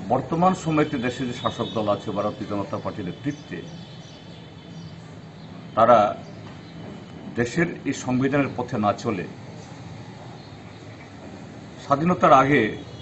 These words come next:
তখনও ভারতীয় জনতা পার্টি হয়নি যে হিন্দু মহাসভা বা আরএসএস,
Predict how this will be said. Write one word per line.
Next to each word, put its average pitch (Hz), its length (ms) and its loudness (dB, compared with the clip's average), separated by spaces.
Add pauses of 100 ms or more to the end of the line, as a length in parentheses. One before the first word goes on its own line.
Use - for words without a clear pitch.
(1080)
তখনও 143 320 2
ভারতীয় 131 360 4
জনতা 113 320 2
পার্টি 107 340 2
হয়নি 95 380 0 (1700)
যে 98 320 -2 (260)
হিন্দু 127 260 4
মহাসভা 107 800 4
বা 98 300 8 (560)
আরএসএস, 120 880 4